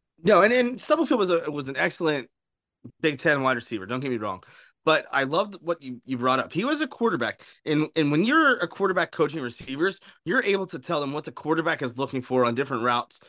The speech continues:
on, on different coverages. And I think that is huge. So you mentioned that and, and being able to be strong in that, I think that's going to be a really big factor down the road. It might not seem like a lot, but it's just those little things,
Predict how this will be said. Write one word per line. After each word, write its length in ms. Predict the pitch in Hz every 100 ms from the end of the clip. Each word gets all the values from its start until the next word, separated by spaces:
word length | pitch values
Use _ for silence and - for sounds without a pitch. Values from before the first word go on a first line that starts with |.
| - _ -
on, 280 | 123 123 120 -
on 200 | 120 120
different 460 | 143 - 143 123
coverages. 680 | - 147 131 127 131 123 - _ _ _ -
And 100 | 139
I 80 | 131
think 260 | 190 156
that 200 | 180 185
is 160 | 165 -
huge. 480 | - 160 127 82 -
So 420 | 143 131 120 -
you 160 | - 139
mentioned 320 | 160 175 185
that 200 | 160 147
and, 120 | 135
and 400 | 110 135 127 117 -
being 180 | 135 147
able 180 | 143 139
to 80 | 131
be 100 | 120
strong 380 | - 139 139 127
in 80 |
that, 200 | 135 139
I 120 | 110 123
think 160 | 165
that's 180 | 151 160
going 220 | 156 139
to 80 | 131
be 260 | 131 123 - - _ -
a 80 | 117
really 320 | 135 202 151
big 300 | 127 143 120
factor 400 | 143 131 135 117
down 220 | 127 127
the 60 | 110
road. 280 | 113 131
It 80 | 156
might 160 | 214 233
not 160 | 185
seem 260 | - 165 165
like 160 | 160 135
a 60 |
lot, 360 | 117 117 156 - _ _ _ _
but 100 | 131 - -
it's 200 | 202 -
just 240 | 240 240
those 240 | 226 190 139
little 240 | 151 190
things, 440 | - 247 175 135